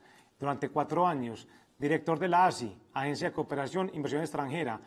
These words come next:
mitiga, eh, logramos concretar Puerto de Urabá, el hub de Avianca en Río Negro. Trajimos más de seiscientas empresas que han llegado a Medellín.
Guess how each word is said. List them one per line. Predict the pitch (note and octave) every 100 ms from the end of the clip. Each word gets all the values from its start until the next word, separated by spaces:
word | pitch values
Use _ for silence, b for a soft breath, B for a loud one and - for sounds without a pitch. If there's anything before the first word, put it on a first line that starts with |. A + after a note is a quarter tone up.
| b b b -
mitiga, | D3 D3 D#3 D3 E3 E3
eh, | D3
logramos | D3 D3 D#3 E3 F3+ F3 - - - b b -
concretar | D3+ D3 D3 D3 D3+ C#3 -
Puerto | - F#3 F#3 G3
de |
Urabá, | E3+ D#3+ F3+ C3+ - - b b b -
el | C#3+ C3+
hub | E3
de | D3+
Avianca | F3 F3+ E3+
en | E3+
Río | D3+ D3
Negro. | D#3+ F3+ B2+ G#2+ B B B B
Trajimos | - D3 C#3+ E3 F3 F#3+ F#3 - E3
más | E3+ F3 C#3+
de | F3+ F#3
seiscientas | - C#3+ B2+ E3 D#3 E3
empresas | D3+ B2 D#3 D#3 F3+ -
que | D#3
han | C#3+
llegado | E3 D#3+ E3
a | D#3
Medellín. | C3+ C3 B2 F#3 -